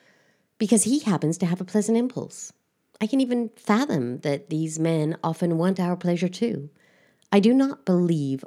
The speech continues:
all men in such situations really want to hurt us, consciously disrespect us,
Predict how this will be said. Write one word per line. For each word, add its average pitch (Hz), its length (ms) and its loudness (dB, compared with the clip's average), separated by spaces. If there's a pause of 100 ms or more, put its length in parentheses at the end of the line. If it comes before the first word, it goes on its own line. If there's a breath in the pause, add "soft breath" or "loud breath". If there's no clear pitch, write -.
all 185 220 2
men 123 460 -2
in 147 200 -2
such - 340 -2
situations 135 680 -4
really 139 160 0
want 131 160 0
to 123 80 -6
hurt 156 180 0
us, - 300 -6 (460 soft breath)
consciously 147 680 0
disrespect 131 640 -6
us, 120 380 -6